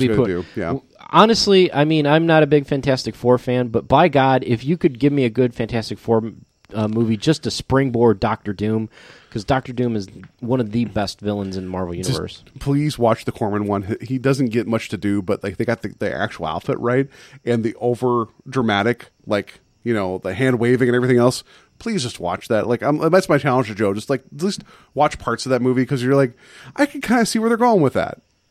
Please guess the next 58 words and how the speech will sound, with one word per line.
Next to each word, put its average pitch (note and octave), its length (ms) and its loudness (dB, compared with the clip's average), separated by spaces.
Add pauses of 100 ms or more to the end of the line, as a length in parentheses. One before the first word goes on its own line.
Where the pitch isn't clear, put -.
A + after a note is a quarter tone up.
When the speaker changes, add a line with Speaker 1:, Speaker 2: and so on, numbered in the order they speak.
(220)
Speaker 1:
He D#3+ 140 0
may D#3 160 8
never G#2+ 220 0
watch - 260 -6
it, E2+ 80 -6
but A#2+ 120 0
I'm C3 60 0
gonna B2 120 0
challenge G#2 320 -2
him G2 100 -6
for F#2+ 120 -6
that F#2 140 -2
anyway. E2+ 280 -4
So, A#2+ 160 -2
Speaker 2:
All G#2+ 80 4
right. G2 80 -6 (640)
Speaker 1:
um, G#2+ 80 -4
and E3 120 4
then F3+ 120 6
also F#3+ 340 8
I D#3+ 60 6
put D#3 160 0
down C#3 160 2
here B2 180 -2
a G#2+ 80 0
director. A2 560 -4
That A#2 160 -4
was A2+ 140 -8
my, G#2 100 -2
also G2 220 -4
my F2+ 100 -4
challenge F#2 380 -8
too. F#2+ 180 -4
I F#2+ 40 -2
know G#2+ 100 0
Speaker 2:
Well, G#2 100 0
Speaker 1:
I - 40 2
Speaker 2:
I - 20 4
Speaker 1:
didn't D3 120 2
Speaker 2:
don't - 0 -
know G2+ 60 -2
Speaker 1:
mention G2 140 -4
Speaker 2:
about F2 140 -2
Speaker 1:
that - 40 -6
Speaker 2:
a E2 40 -4
Speaker 1:
to E2 80 -6
you. F2+ 120 -2
So, G#2 100 -4
Speaker 2:
director. E2 220 -6 (320)
Speaker 1:
so C#3 160 -4
who E3 160 6
do, E3+ 120 0
who G3 160 4
would F#3 120 2
be D#3+ 100 0
your C#3+ 160 6
Reed B2+ 160 4
Richards? G#2 480 -2